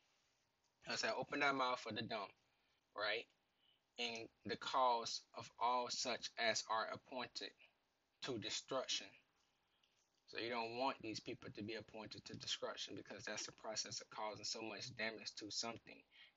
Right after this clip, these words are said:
that it no longer exists. So that's death, or it cannot be repaired. So that's, that's tragic and that's bad. The action or process of killing or being killed. Man, that's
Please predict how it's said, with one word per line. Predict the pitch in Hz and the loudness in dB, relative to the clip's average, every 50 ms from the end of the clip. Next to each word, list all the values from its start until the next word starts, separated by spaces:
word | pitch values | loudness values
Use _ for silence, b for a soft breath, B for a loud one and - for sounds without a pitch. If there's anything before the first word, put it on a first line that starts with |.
| _ - | _ -4
that | 113 110 104 - - | -2 -2 -2 -2 -2
it | 113 107 - 107 | -6 -6 -6 -4
no | 113 107 107 | -4 -2 -2
longer | 110 113 110 104 98 - - 101 | -2 -2 -4 -4 -6 -6 -8 -10
exists. | 95 107 107 101 107 113 117 110 90 - - - - _ _ _ _ _ _ _ _ _ _ _ _ _ _ _ _ _ _ _ _ _ - | -10 -8 -8 -8 -6 -4 -4 -6 -6 -4 -6 -6 -6 _ _ _ _ _ _ _ _ _ _ _ _ _ _ _ _ _ _ _ _ _ -14
So | - - 101 | -12 -6 -4
that's | 104 104 107 104 - - | -2 -2 -2 -4 -4 -4
death, | - - - - - - - _ b b b b b b _ - | -2 -2 -2 -2 -6 -12 -14 _ b b b b b b _ 2
or | 113 110 104 | 4 4 4
it | - - | 2 0
cannot | - 117 107 107 110 107 - 95 | -4 -2 0 2 2 2 2 0
be | 110 110 110 | 0 0 0
repaired. | 104 95 - - - 120 113 107 101 92 - - _ _ _ _ _ - - | -2 -2 -4 -4 -2 0 0 0 -2 -4 -8 -12 _ _ _ _ _ -18 -10
So | 107 104 | -8 -4
that's, | 95 101 104 98 - - - - _ _ _ _ - | -2 0 0 0 0 -2 -4 -6 _ _ _ _ -6
that's | 98 98 95 - - - - - _ - - | -4 -4 -2 0 0 0 -2 -4 _ -6 -4
tragic | - 117 113 101 98 - 98 - | 0 2 2 0 0 -4 -10 -12
and | 92 90 98 95 101 | -12 -12 -10 -8 -8
that's | 104 107 - - | -8 -8 -8 -2
bad. | 117 110 104 101 98 - - _ B B B B B B B B B B - | 0 0 0 0 -2 -4 -10 _ B B B B B B B B B B -8
The | 110 - - 120 | -6 -2 2 2
action | 120 - - - - 90 | 2 2 2 0 0 0
or | 113 117 113 | 0 -2 -2
process | - - 117 117 113 - - 113 107 - - - | -2 -2 0 0 2 0 0 -2 -2 -4 -4 -4
of | - 107 - | -6 -8 -8
killing | - - 117 117 113 110 - - | -8 -6 -4 -4 -4 -6 -4 -4
or | 101 101 | -4 -2
being | 98 95 104 104 104 104 98 - | -2 -4 -6 -6 -8 -8 -12 -14
killed. | - - 104 101 95 - _ _ - - _ - B B B B B B B B B B B B B B B _ | -14 -10 -8 -8 -10 -10 _ _ -20 -20 _ -10 B B B B B B B B B B B B B B B _
Man, | 101 101 104 - - - - - _ _ _ _ _ _ _ - _ _ _ - | -16 -14 -14 -14 -14 -18 -20 -20 _ _ _ _ _ _ _ -20 _ _ _ -16
that's | - 107 - | -10 -8 -8